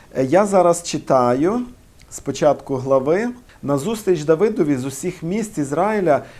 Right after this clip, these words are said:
вийшли танцюристки з тимпанами, з радістю і з гуслами. І жінки почали. Вони виголошували: 'Саул побив свої тисячі, а Давид свої десятки тисяч.' І поганою видалася ця справа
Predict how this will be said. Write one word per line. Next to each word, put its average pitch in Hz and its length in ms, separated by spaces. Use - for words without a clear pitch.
вийшли 180 520
танцюристки 170 760
з 151 40
тимпанами, 147 760
з 117 140
радістю 190 540
і 151 160
з 127 100
гуслами. 127 560
І 147 80
жінки 170 400
почали. 170 600
Вони 190 220
виголошували: 170 920
'Саул 208 520
побив 190 400
свої 170 400
тисячі, 180 760
а 151 140
Давид 170 400
свої 202 360
десятки 196 680
тисяч.' 120 560
І 147 80
поганою 165 800
видалася 160 640
ця 143 220
справа 151 640